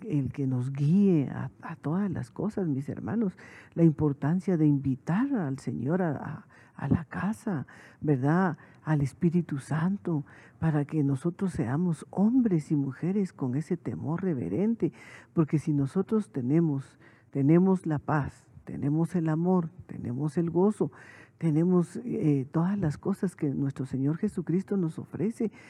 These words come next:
¿por qué vamos a pelear? ¿Por qué en tan poco tiempo en algunos matrimonios se acaba el amor? ¿Verdad? Lo que decías tú al principio,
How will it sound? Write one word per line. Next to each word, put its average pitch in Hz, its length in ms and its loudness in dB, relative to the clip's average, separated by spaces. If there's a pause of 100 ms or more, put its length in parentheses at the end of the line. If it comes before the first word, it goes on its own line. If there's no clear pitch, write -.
(480)
¿por 139 140 -2
qué 180 120 6
vamos 190 300 6
a 156 40 0
pelear? 165 360 0 (640)
¿Por 180 180 6
qué 214 180 6
en 220 80 4
tan 160 260 4
poco 240 360 2
tiempo 208 720 2
en 151 180 2
algunos 180 400 4
matrimonios 160 580 2
se 175 120 -4
acaba 214 340 2
el 208 80 -4
amor? 240 280 0 (520)
¿Verdad? 202 260 8
Lo 190 140 6
que 185 100 6
decías 196 320 6
tú - 80 2
al 214 80 8
principio, 214 560 6